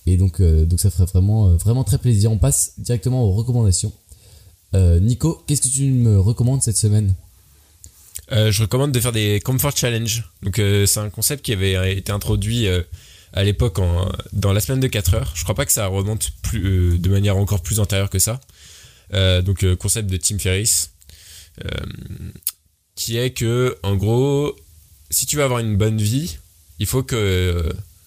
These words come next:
Speaker 2: que t'arrives à être confortable avec une certaine dose d'inconfort. Parce que sinon, tu vas toujours te détourner, en gros, de, de l'inconfort. Dès que certaines actions vont être inconfortables, tu vas les éviter.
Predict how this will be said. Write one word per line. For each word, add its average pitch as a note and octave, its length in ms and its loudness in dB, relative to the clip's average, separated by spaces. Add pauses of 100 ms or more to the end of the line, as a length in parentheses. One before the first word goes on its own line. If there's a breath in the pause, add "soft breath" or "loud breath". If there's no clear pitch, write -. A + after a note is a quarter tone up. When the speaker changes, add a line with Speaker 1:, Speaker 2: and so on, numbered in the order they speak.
(360 soft breath)
Speaker 2:
que G#2+ 100 0
t'arrives A#2 340 0
à G2+ 80 0
être F#2+ 340 -2
confortable B2+ 680 -2
avec F#2+ 220 -2
une G#2 80 -2
certaine G#2+ 320 -6
dose G#2 160 -4
d'inconfort. F#2 520 -4
Parce - 120 -6
que G2+ 80 -2
sinon, A2 340 -4 (400 loud breath)
tu G#2 100 -2
vas G#2 120 2
toujours C3 360 -6
te - 80 -4
détourner, G#2 600 0
en G2+ 100 0
gros, G2 220 0
de, E2 420 -2 (640 loud breath)
de G2 120 2
l'inconfort. G2+ 600 0
Dès G#2 240 0
que A#2+ 140 -4
certaines G#2+ 380 -2
actions A2 240 -2
vont G#2 120 -2
être F#2+ 120 -2
inconfortables, G2 520 -2
tu - 140 -4
vas F2+ 80 0
les F2+ 180 0
éviter. G#2 460 -4